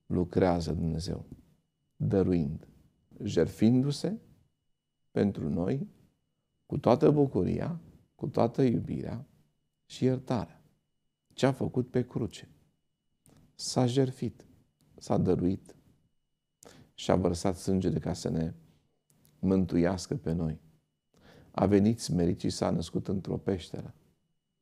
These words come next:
Smerit n-a deranjat pe nimeni. Cam astfel ar fi între naștere și jertfă, de fapt,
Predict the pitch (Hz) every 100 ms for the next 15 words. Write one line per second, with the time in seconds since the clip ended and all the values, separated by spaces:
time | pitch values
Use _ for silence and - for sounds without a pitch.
0 | _ _ _ _ _ _ - - 92 98
1 | 101 - - 82 73 71 71 87 - -
2 | - 95 - - - _ _ _ _ _
3 | _ _ - - - _ 117 110 - 113
4 | 117 - - 85 - - 85 85 87 85
5 | - - _ _ _ _ _ _ - 104
6 | 101 110 101 101 110 - 98 95 95 -
7 | 90 101 82 - - - - - _ _
8 | _ _ 160 - - 73 -